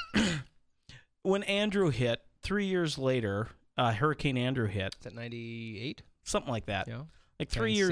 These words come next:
Speaker 2: Ninety-six,
Speaker 1: later,
Speaker 2: something.
Speaker 1: only ten percent of the people actually prepared for another hurricane.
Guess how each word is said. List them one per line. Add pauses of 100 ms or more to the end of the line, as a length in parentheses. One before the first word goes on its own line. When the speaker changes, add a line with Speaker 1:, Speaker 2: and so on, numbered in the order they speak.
(120)
Speaker 2:
Ninety-six,
Speaker 1:
later, (100)
Speaker 2:
something.
Speaker 1:
only
ten (640)
percent
of
the
people
actually
prepared
for
another
hurricane.